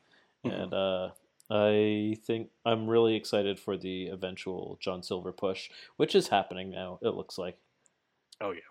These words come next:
Speaker 1: When we get to the tag match later, you can, you can tell they, they see a lot in him.
Speaker 2: <laughs> Yes. Okay, so the next match is, oh, yeah, then, uh,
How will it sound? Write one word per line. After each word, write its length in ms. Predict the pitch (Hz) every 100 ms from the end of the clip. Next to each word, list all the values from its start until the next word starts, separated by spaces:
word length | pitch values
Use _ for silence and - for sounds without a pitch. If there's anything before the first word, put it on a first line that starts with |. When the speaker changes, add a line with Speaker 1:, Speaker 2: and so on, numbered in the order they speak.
| - -
Speaker 1:
When 100 | 104
we 80 | 104
get 140 | 104
to 80 | -
the 120 | 90
tag 260 | - 98 -
match 200 | 90 -
later, 240 | 87 87
you 120 | 90 90
can, 200 | - _ -
you 120 | 107
can 100 | 92
tell 220 | - 95
they, 140 | 90 90 _ _ _
they 100 | -
see 220 | 85 - 87
a 60 |
lot 220 | 87 82 87
in 80 |
him. 120 | 87 92
Speaker 2:
<laughs> 40 | _ - - - -
Yes. 380 | 143 - - - - 156 165 - -
Okay, 600 | 127 131 131 113 95 98
so 400 | - 117 110 104
the 220 | 101 117
next 280 | 113 117 117
match 280 | 110 101 -
is, 180 | 107 101 - -
oh, 60 | 143
yeah, 160 | 139
then, 300 | 104 117 113
uh, 480 | 107 104 101 95 98